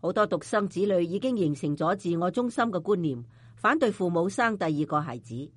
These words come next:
佢哋自己是否會生兩個細路仔，亦都係疑問。嚟自北京嘅留學生，二十二歲嘅孫煥賢有一個四歲嘅妹，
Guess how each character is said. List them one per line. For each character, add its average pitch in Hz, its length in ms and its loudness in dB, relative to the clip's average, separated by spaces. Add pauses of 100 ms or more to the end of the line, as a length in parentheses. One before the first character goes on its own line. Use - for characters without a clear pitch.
(200)
佢 269 140 0
哋 233 120 -2
自 214 160 -4
己 254 300 2
是 214 200 -6
否 254 180 2
會 220 180 4
生 240 320 0
兩 175 160 2
個 185 80 -4
細 180 180 0
路 160 120 2
仔， 160 180 0
亦 190 160 0
都 208 160 -2
係 202 120 -4
疑 127 200 -8
問。 127 220 -8 (640)
嚟 190 180 0
自 233 160 -4
北 320 180 2
京 302 160 0
嘅 233 120 -2
留 147 200 -2
學 160 160 -4
生， 220 240 -4 (240)
二 208 140 -6
十 226 120 -2
二 208 280 -4
歲 233 260 0
嘅 226 200 0
孫 285 280 2
煥 185 140 2
賢 160 340 2
有 240 80 2
一 254 40 0
個 196 120 2
四 185 280 0
歲 180 180 0
嘅 165 100 2
妹， 151 320 -2